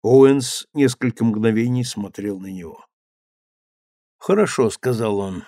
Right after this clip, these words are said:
я вас не виню, мистер Клейтон. Ваша реакция вполне понятна. Но этот тип, мистер Клейтон, если я решу подать иск, а я, вероятно, решу, прошу вас точно запомнить всё,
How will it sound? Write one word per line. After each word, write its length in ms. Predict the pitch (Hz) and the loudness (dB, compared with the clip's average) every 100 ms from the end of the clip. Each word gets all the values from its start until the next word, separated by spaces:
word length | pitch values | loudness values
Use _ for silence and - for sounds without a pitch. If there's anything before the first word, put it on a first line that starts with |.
| _ _ _ | _ _ _
я 180 | - 117 | 0 2
вас 260 | 127 127 160 | 2 -2 -6
не 140 | 160 | -4
виню, 320 | 190 190 151 | -2 0 -2
мистер 460 | - - - - - | -4 -10 -14 -18 -16
Клейтон. 480 | - - - - _ _ _ _ _ _ _ | -16 -16 -18 -20 _ _ _ _ _ _ _
Ваша 400 | 110 113 123 - | -4 -2 0 2
реакция 640 | 127 110 95 - - 123 127 | 2 2 -4 -8 -8 -4 -4
вполне 400 | - 123 113 113 | -6 -2 -2 -2
понятна. 640 | 170 170 143 - - - _ _ _ _ _ _ - | -4 -4 -4 -8 -20 -20 _ _ _ _ _ _ -10
Но 300 | - 101 - | -2 -2 -2
этот 400 | - 123 - - _ | -4 -4 -4 -10 _
тип, 340 | - 226 - - _ _ _ _ _ _ _ _ - | 2 2 0 -20 _ _ _ _ _ _ _ _ -4
мистер 380 | 113 - - - | -4 -4 -10 -10
Клейтон, 540 | 95 98 - - - | -6 -8 -8 -16 -14
если 360 | - 135 127 120 | -4 -2 -2 0
я 240 | 127 123 | 2 4
решу 380 | 123 117 - 156 | 2 0 -4 -8
подать 540 | - 107 110 101 - - | -6 -6 -6 -8 -10 -8
иск, 440 | 202 - - - _ _ _ _ | -8 -8 -14 -18 _ _ _ _
а 100 | - | -2
я, 160 | 120 110 | 0 0
вероятно, 600 | 80 101 101 80 - - | -2 -2 -4 -6 -8 -2
решу, 480 | 123 143 - 185 - _ _ _ _ _ - | 0 0 2 0 0 _ _ _ _ _ 0
прошу 300 | 160 151 160 | 2 2 2
вас 240 | 127 - | 0 0
точно 500 | - 185 131 - 87 | 2 2 2 -4 -4
запомнить 600 | 101 120 139 127 120 113 | -4 -2 0 0 0 -4
всё, 440 | - - 143 226 | -4 4 4 4